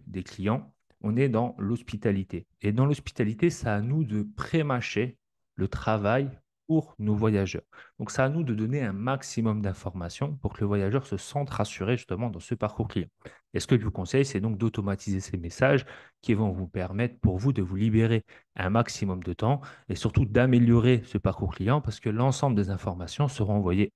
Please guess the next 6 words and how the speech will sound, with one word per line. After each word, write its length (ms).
instantanément 840
au 80
moment 380
de 60
la 120
validation 760